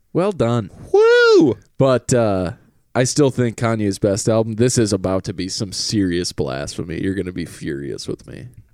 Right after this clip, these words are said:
Speaker 1: I think. I imagine.
Speaker 2: If you say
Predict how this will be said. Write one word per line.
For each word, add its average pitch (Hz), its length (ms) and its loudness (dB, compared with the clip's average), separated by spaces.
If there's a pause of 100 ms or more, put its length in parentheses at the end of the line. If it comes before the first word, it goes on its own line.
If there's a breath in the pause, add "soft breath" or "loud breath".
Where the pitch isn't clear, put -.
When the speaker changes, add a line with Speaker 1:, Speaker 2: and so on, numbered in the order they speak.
(100)
Speaker 1:
I 87 100 -10
think. - 440 -16 (300)
I 101 100 -4
imagine. 82 540 -8 (360)
Speaker 2:
If 113 220 -12
you 123 180 -6
say 104 640 -2